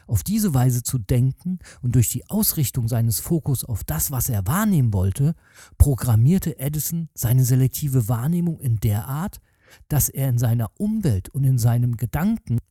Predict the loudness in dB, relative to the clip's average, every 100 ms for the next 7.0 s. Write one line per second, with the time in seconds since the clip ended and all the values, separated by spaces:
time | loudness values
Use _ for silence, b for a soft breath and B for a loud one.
0 | _ _ 2 4 2 0 -2 -4 -2 -4
1 | -2 0 0 0 -4 B B -4 0 2
2 | 2 0 -2 -4 B B -2 0 0 0
3 | -2 -2 0 0 2 0 -2 -4 -4 -4
4 | -6 -10 b b b -10 -8 -6 -6 -6
5 | -2 -2 -2 -4 -6 -6 B -6 -2 0
6 | 0 -2 -4 -2 -2 0 -4 -4 -6 -12